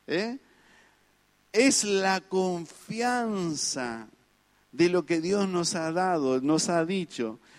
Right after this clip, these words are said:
Es la confianza de lo que esperamos,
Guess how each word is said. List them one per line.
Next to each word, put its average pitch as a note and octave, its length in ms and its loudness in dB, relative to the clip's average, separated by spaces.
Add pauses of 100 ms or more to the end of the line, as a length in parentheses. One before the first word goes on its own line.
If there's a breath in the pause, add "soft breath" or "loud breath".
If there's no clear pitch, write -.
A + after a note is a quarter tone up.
(180 soft breath)
Es G3+ 260 -2
la G#3+ 220 0
confianza F#3+ 880 0
de E3 140 0
lo D#3 160 2
que D#3+ 80 -4
esperamos, D3+ 840 -2